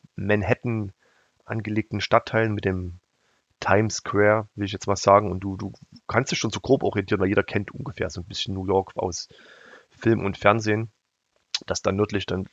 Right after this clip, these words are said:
darüber der, der Central Park liegt und, äh, weiter oben dann, ähm, in, ist das dann Lower Manhattan oder Ha-, Harlem geht dann, glaub ich, los. Und ja, also die G-T-A-Städte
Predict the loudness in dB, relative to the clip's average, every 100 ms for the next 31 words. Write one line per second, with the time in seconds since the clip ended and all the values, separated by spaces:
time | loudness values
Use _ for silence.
0 | _ -4 0 2 2 0 0 -2 -6 -6
1 | -8 0 0 2 -4 -2 -4 -4 -8 -10
2 | -12 -18 -20 _ _ _ _ _ _ -2
3 | 0 0 -2 -6 -10 -16 -14 -10 -8 -8
4 | -4 -2 -2 -2 -2 -2 -2 0 0 0
5 | -4 -6 -6 -4 -6 -8 -10 -10 -12 -12
6 | -16 _ _ -20 -20 _ _ _ -16 -14
7 | -10 -6 0 2 2 0 -4 -6 -6 -4
8 | -6 -8 _ _ -4 -2 0 0 -2 0
9 | 2 2 -2 -6 -6 -4 -2 -4 -4 -4
10 | 0 0 -2 -2 2 2 2 -4 -6 -2
11 | 0 4 4 4 4 2 4 2 2 -2